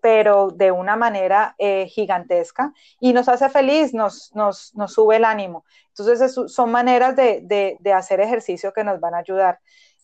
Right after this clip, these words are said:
La alimentación, como hemos hablado, aumenta, un, uno quiere de pronto muchas veces estar comiendo y estar picando, como le decimos nosotros, y vamos a la nevera y la abrimos cada tanto y buscar como que estamos, eh, necesitamos como,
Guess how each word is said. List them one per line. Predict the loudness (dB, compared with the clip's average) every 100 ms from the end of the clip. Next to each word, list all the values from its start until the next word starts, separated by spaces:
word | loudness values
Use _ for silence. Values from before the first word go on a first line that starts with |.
| 0
La | 2 4
alimentación, | 2 -2 -6 -2 -2 0 -2 -2
como | -2 -4
hemos | -2 -4 0
hablado, | 0 0 0 0 0
aumenta, | 0 -2 -4 -10 -4 0 0
un, | -2 -6
uno | -6 -6 -2
quiere | 0 0
de | 0
pronto | -4 -8 -8
muchas | -4 -4
veces | -2 -4 -4 -12
estar | -6 -8 -6
comiendo | -8 -6 -8 -4
y | -6
estar | -6 -2 -2 -2 -8 _ _
picando, | -6 -2 0 0 0 -4
como | -4 -6
le | -6
decimos | -6 -8 -12
nosotros, | -14 0 2 2 -4 -6
y |
vamos | -8 -8 -8
a |
la | -6 -6
nevera | -2 0 2 2
y |
la | 0
abrimos | -2 -2 -6 -6 -12 -18 -12
cada | -8 -6
tanto | -2 -4 -4
y | -8
buscar | -10 -6 -6
como | -6 -8 -8
que |
estamos, | -8 -6 -4 -4 -8 -20 -20 _
eh, | -6
necesitamos | -6 -6 -8 -8
como, | -18 -10 0 0 0